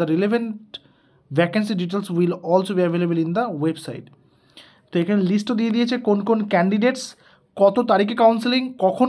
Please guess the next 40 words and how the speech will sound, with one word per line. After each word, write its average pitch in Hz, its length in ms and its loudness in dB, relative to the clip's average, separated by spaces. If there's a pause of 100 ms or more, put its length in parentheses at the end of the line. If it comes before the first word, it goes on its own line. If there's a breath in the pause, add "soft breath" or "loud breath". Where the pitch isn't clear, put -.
(120)
কাউন্সেলিং, 226 380 2 (520)
ঠিক 233 160 0
আছে, 254 100 0
কোন 226 200 0
কোন 240 160 2
সাবজেক্টের 233 500 -2
কাউন্সেলিং, 196 340 0
কী 208 120 -8
কী 226 80 -2
রয়েছে, 220 240 0
মিডিয়ামটা 208 380 2
দেখো। 170 260 -2 (540 soft breath)
এখানে 170 280 0
কিন্তু 240 280 -2
দিয়ে 196 260 0
দিয়েছে, 226 380 0 (180)
আচ্ছা, 185 160 -2
কোন 208 300 -2
কোন 220 160 0
সাবজেক্টের 214 580 -2
হবে 226 120 2 (100)
কাউন্সেলিংটা, 208 500 2 (420 loud breath)
তার 220 220 4
পাশাপাশি 233 360 2
কিন্তু 240 320 -4
ওখানে 277 220 0 (480 soft breath)
ইয়ে 185 180 2
দেওয়া 220 240 6
হবে 226 280 2 (360 soft breath)
এবং 185 160 0 (100)
সেখান 220 220 0
থেকে 233 140 -2
ইন্টিমেশনটা 226 540 0
ডাউনলোড 196 380 4
করে 190 140 2
নিতে 170 160 -2
হবে। 156 180 0
ভালো 175 200 2
করে 214 120 -2
দেখবে। 208 280 0